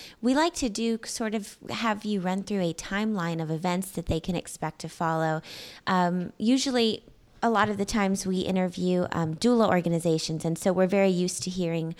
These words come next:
whether or not there's a certain number of prerequisites that should be met before attending a training, what the training looks like, about how long it takes for a person to complete their training. Things like that, I think, would really help to kind of, um, give our listeners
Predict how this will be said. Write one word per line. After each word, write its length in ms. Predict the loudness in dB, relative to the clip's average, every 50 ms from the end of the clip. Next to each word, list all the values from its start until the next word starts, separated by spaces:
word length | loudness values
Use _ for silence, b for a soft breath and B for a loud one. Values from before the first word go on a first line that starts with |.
| B B B B B B
whether 300 | 4 4 6 6 4 6
or 20 |
not 380 | 4 6 4 4 4 2 0 0
there's 240 | 2 2 2 2 0
a 60 | -2
certain 360 | -2 -2 -4 -2 -2 -2 -2
number 380 | -2 -2 -2 -2 -2 -4 -4 -4 -4
of 340 | -4 -2 -2 -2 -4 -6 b b b b b b
prerequisites 760 | -2 0 2 2 2 2 2 2 0 0 2 0 -2 -2 -4 -6 -8
that 100 | -6 -4
should 240 | -4 -4 -4 -4
be 160 | -2 0 0 2
met 260 | 2 2 0 -2 -4
before 380 | -6 -8 -6 -4 -2 0 0
attending 480 | 0 0 0 0 0 0 0 0 -2 -4
a 60 | -4
training, 640 | -6 -4 -4 -2 0 0 0 0 0 0 -2 -2 -2
what 160 | -2 -2 -2
the 80 | -2 -4
training 440 | -2 -2 -2 -2 0 0 -2 -2 0
looks 380 | 0 0 -2 -2 -6 -6 -4
like, 480 | -2 0 2 4 4 2 2 0 -4 B B B B B B B
about 280 | 2 4 6 6 6 4
how 180 | 2 2 2
long 320 | 2 2 2 2 2 2 0
it 120 | -2 -4
takes 440 | -2 0 0 0 0 -2 -8 -12 -12
for 440 | -6 -4 -2 0 2 2 2 2 -2 b b b b b b
a 80 | -4
person 400 | 2 4 4 4 4 4 0 -2
to 140 | -2 -2 -6
complete 480 | -4 -4 -4 -6 -2 -2 -4 -2 -2 -2
their 120 | -2 -2
training. 460 | -2 -2 -2 0 0 2 0 0 0
Things 240 | 0 0 0 2 2
like 160 | 0 -2 0
that, 220 | 0 2 2 2 2
I 60 | 2
think, 240 | 0 -4 -4 -4 -4
would 120 | -6 -2
really 320 | 0 2 2 2 2 2 2
help 320 | 2 2 2 2 0 -4
to 100 | -8 -10
kind 300 | -6 -2 -2 -2 0 0
of, 160 | -2 -2 -2 -2
um, 180 | -2 -2 -2 2
give 180 | 2 4 4
our 140 | 4 2 2
listeners 680 | 2 -2 -2 -2 -4 -2 0 0 0 0 -2 -4 -10